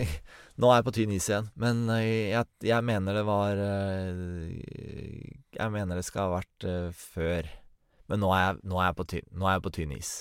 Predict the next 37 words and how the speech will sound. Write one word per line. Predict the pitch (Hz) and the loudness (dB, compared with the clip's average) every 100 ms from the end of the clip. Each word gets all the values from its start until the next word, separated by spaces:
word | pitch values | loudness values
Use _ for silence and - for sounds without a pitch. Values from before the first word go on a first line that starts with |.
| - _ _ - | -14 _ _ 4
Og | 110 87 | 6 6
igjen, | 120 110 120 107 | 4 4 2 0
altså, | 104 95 107 104 90 _ - - | -2 0 0 0 -2 _ -20 -14
eh, | 80 101 95 | -10 -8 -2
altså, | 95 104 117 110 | 0 2 0 0
selv | 113 113 | 0 2
om | |
han | 117 | 0
slektningen | 117 - 98 107 | 0 0 -2 -2
sier | - 104 92 | 2 2 2
at | - | 2
det | 95 | 0
er | 90 | 2
en | 95 | 2
revolver, | 90 85 101 95 82 - - | 0 2 0 0 -4 -16 -10
kan | 85 85 | -4 -2
man | 95 | 0
være | 95 87 | 0 0
sikker | - - 117 | -4 -10 -6
på | 104 104 | -2 2
det? | |
Er | 104 90 92 | 4 4 2
liksom, | 95 95 92 92 | -2 -4 -4 -4
er | 90 60 98 92 | -2 0 0 2
han | 95 | 0
en, | 98 95 98 | -2 -2 -2
eh, | 95 95 95 95 92 | -2 -2 -2 -2 -2
våpenkyndig | 95 92 98 107 101 95 | -2 -2 -4 -2 -2 -2
som | 101 101 | -2 -2
vet | 95 | -2
forskjell | 104 - 82 | -4 -4 -6
på | - 92 | -4 -2
revolver | 95 92 95 95 101 | 0 0 0 0 -2
og | |
pistol? | 107 - 156 135 | -4 2 4 4
Altså, | 98 | 4
det, | 104 | 4